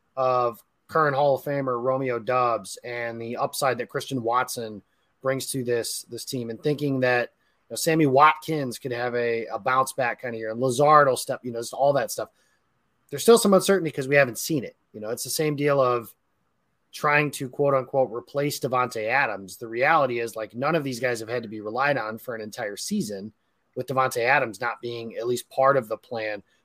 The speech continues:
moving forward. Matt LaFleur said, you know, eighty percent of their passing concepts ran through Davante Adams. That's a lot. Then you add in that maybe they'll be a little more reliant on their run game last year. You know, something I think that has been talked about, I know by the three of us,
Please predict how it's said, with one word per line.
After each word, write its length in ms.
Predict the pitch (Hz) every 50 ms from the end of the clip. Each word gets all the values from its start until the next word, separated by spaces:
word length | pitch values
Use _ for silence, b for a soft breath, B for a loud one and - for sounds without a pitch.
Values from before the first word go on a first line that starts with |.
| _ -
moving 180 | 120 113 110 98
forward. 240 | - 170 143 110 117
Matt 160 | 165 185 120
LaFleur 320 | 120 - - 180 185 151
said, 320 | - - 120 117 110 104 - _ _ _
you 80 | 120
know, 60 | 95 - -
eighty 180 | 147 190 196 156
percent 300 | - 117 - - 185 170
of 60 | 127
their 100 | 107 104
passing 340 | - 170 202 165 - - 104
concepts 500 | - 104 98 95 - 98 98 - - 117
ran 160 | 120 120 120
through 140 | - - 107
Davante 300 | 92 98 104 98 - 101
Adams. 260 | 101 92 - - -
That's 140 | 123 - -
a 40 | 92
lot. 240 | 104 110 - - - _ _ _ _ _ _ _ _ -
Then 120 | 143 165
you 120 | 180 185
add 180 | 185 180 180 175
in 120 | 180 170
that 200 | 165 156 147 -
maybe 280 | 139 135 135 147 165 180
they'll 120 | 180 185
be 120 | 175 180 180
a 80 | 180
little 180 | 175 190 196 190
more 180 | 190 202 202 196
reliant 380 | 190 190 190 196 202 208 202
on 60 | 202
their 120 | 196 185 170
run 220 | 180 196 214 202
game 220 | 180 151 139 127 120
last 320 | 113 107 104 98 - -
year. 80 | 101 87
You 80 | 110
know, 80 | 127 139
something 360 | - 214 240 277 - 285 226
I 100 | 190 151
think 300 | - - 190 202 208 - _
that 300 | - 151 139 131 - - _ _ _ _ _ _ _ _ _ _
has 160 | - 147 143
been 120 | 143 143 127
talked 300 | - 160 170 185 180 -
about, 200 | 131 127 120 117
I 80 | 120
know 360 | 131 135 135 147 190 247 220 156
by 200 | 127 117 117 117
the 100 | 113 -
three 300 | - 131 147 175 185 143
of 100 | 110 98
us, 340 | 95 92 92 - - -